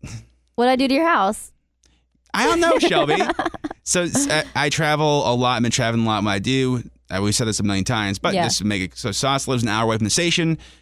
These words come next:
Speaker 2: She houses for me, watches my dog.
Speaker 1: Yes.
Speaker 2: And I don't remember which time it was, but you said you were gonna pull a prank on me, or you're gonna do something to the house, and you
Speaker 1: It was
Speaker 2: weren't gonna tell me, and I wouldn't find out.
Speaker 1: It was a while ago.
Speaker 2: And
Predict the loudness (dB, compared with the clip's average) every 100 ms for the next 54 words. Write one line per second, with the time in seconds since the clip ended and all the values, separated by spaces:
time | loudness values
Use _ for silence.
0 | -8 -2 0 0 -2 -2 0 0 0 0
1 | 0 0 0 0 -4 -10 _ -8 -4 -4
2 | -2 -2 -2 0 0 0 0 0 0 0
3 | 0 0 -2 0 0 0 0 0 0 0
4 | -2 -2 -2 -2 -2 -2 -4 -4 -4 0
5 | 0 0 0 -2 0 -2 0 0 0 0
6 | 0 0 -2 -4 -2 0 0 -2 -2 -2
7 | -2 -2 -2 -4 -4 -4 -2 -2 -2 -2
8 | -2 -4 -4 -2 0 0 0 0 0 -2
9 | -4 _ _ _ _ _ -4 -2 -2 -4